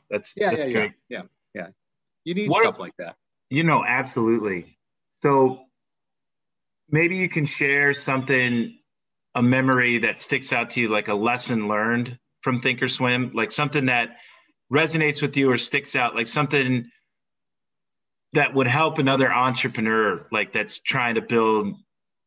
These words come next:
Speaker 1: a company. Um,
Speaker 2: Well, I, I think one of the most important things, and I, I talk about this a lot, is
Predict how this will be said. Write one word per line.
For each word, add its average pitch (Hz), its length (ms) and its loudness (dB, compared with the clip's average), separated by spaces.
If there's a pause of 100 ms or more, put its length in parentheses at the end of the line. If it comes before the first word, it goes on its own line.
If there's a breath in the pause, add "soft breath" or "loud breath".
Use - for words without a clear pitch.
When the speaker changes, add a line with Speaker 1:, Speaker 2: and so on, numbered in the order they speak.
(160)
Speaker 1:
a 120 100 -4
company. 85 600 -6 (520)
Um, 95 380 0
Speaker 2:
Well, 147 600 -6
I, 156 260 -8 (100)
I 165 80 -8
think 190 240 -6
one 156 100 -6
of 135 40 -6
the 127 60 -4
most 113 220 -8
important 110 420 -6
things, 90 440 -10 (200)
and 110 180 -8
I, 104 200 -12
I 117 80 -8
talk 127 280 -8
about 101 280 -8
this 92 160 -14
a 92 40 -14
lot, 87 300 -8
is 92 300 -14